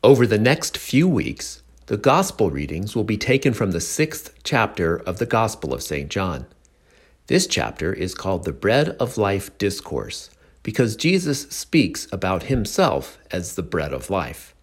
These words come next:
We will be speaking quite a bit about this because it is so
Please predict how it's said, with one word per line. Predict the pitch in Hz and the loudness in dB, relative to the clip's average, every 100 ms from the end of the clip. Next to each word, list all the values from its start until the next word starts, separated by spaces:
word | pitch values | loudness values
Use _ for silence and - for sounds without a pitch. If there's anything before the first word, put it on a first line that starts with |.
| _ _ _ _ _ _ _ - | _ _ _ _ _ _ _ -2
We | 202 | 2
will | 240 104 | 4 2
be | 90 | 0
speaking | 78 - 71 73 98 | -4 -6 -6 -4 -4
quite | 107 117 147 | -2 0 2
a | 104 | 4
bit | - | 4
about | 139 62 64 - | 4 0 -8 -8
this | 69 107 - | -8 -8 -8
because | - 104 - 147 107 - | -8 -6 -2 0 0 -2
it | 107 95 | -4 -4
is | 87 - | -4 -6
so | - 135 135 | 2 4 4